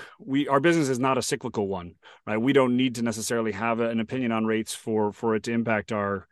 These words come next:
our business. Folks need an allocation to fixed income, period, right? If rates are rising, it will lead to different actions being taken in the marketplace,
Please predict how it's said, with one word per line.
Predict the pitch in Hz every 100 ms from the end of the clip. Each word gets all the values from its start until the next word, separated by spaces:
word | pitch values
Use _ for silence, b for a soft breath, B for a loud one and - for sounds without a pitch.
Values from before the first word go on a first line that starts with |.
| b b -
our | 110
business. | 123 170 135 120 - - b _
Folks | - 147 139
need | 147
an | 131
allocation | 123 120 123 123 123 117
to |
fixed | 104 110 -
income, | 113 110 104 101 95 _ _ _ _ -
period, | 135 117 85 - _
right? | 110 104 104
If | 120 127
rates | 131 127 - -
are | 123
rising, | 120 120 135 123 139
it | 123
will | 113
lead | 113 127 123
to | 120
different | 110 113 113
actions | 107 117 - 120
being | 107 110 101
taken | 151 143
in | 143
the | 135
marketplace, | 135 127 113 123 117 113 -